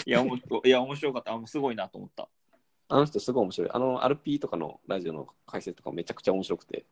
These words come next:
Speaker 1: へえ。
Speaker 2: あの人のやつ読んでラジオ聞くみたいなことある。
Speaker 1: あ、そうなん。何者なん？
Speaker 2: い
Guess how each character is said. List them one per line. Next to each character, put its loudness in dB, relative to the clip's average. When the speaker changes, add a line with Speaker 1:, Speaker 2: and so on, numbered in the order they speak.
Speaker 1:
へ -4
え。 -10
Speaker 2:
あ -6
の 0
人 2
の -4
や 0
つ -16
読 2
ん -4
で -2
ラ 2
ジ -4
オ -8
聞 -20
く -6
み -4
た -10
い -8
な -10
こ -16
と -10
あ -6
る。 -14
Speaker 1:
あ、 -10
そ 0
う -2
な 0
ん。 -6
何 -12
者 -6
な -4
ん？ -6
Speaker 2:
い -20